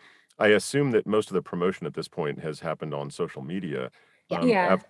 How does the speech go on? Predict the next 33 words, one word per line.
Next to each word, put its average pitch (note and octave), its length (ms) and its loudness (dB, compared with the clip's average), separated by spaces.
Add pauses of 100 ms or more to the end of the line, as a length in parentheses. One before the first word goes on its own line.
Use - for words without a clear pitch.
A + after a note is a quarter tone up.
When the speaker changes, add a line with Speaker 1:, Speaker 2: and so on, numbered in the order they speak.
Speaker 1:
after G2+ 240 2
just G2 240 -2
posting G#2 340 0
things F2+ 220 -2
on F2 120 -2
social F2+ 280 -6
media, E2+ 320 -2
you D2+ 220 -6
have D#2 300 -4
that D#2+ 140 -2
much E2 180 -6
interest D#2+ 420 -10
immediately. E2+ 440 -6
That's F2+ 200 -2
great. C#3 300 4 (300)
I, F2 80 0
it F2 300 0
Speaker 2:
Yeah. E3+ 120 -6
Speaker 1:
certainly, G2 460 0
certainly G2+ 320 0
sounds F#2+ 260 0
like E2 140 -2
that D#2+ 200 -2
speaks - 420 -10
well E2+ 340 0
to D#2 320 -10
the, C#2+ 440 -10
um, C#2 360 -8 (420)
potential F#2 340 0
future E2+ 420 -6
of D2 100 -4
the D#2 100 -4
organization. D2 720 -4